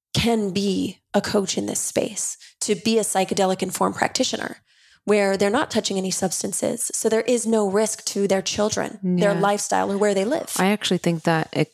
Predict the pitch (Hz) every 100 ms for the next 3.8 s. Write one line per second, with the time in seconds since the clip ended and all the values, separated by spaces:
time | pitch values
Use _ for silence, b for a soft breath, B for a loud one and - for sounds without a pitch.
0 | - 156 - - - 175 156 156 156 -
1 | 151 - _ _ _ - - _ _ -
2 | 170 202 143 143 151 139 147 147 143 151
3 | - - 147 143 143 139 -